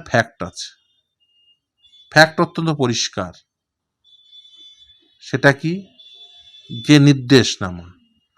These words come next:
সেখানে বলা কিছু তথ্য এবং সেই তথ্যের উপর ভিত্তি করে পরবর্তী নির্দেশ। দেখুন, আমি খুব পরিষ্কার করে বলি,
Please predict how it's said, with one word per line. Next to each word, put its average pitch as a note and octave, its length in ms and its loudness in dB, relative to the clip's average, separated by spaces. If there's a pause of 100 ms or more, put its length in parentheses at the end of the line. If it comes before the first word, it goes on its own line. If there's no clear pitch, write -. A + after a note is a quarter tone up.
(260)
সেখানে D3+ 680 0 (680)
বলা B2+ 280 6
কিছু C#3+ 280 -2
তথ্য D3+ 640 -6 (1040)
এবং C3 200 -4
সেই C#3+ 200 -2 (140)
তথ্যের D#3 540 -2
উপর D#3+ 300 0
ভিত্তি C#3 400 -4
করে G#2 340 -8 (1500)
পরবর্তী C3 520 2
নির্দেশ। G2+ 460 -14 (720)
দেখুন, C3+ 320 -2 (280)
আমি D#3+ 160 0
খুব F3 240 -14
পরিষ্কার E3+ 420 0
করে C#3 180 0
বলি, G#2+ 340 -6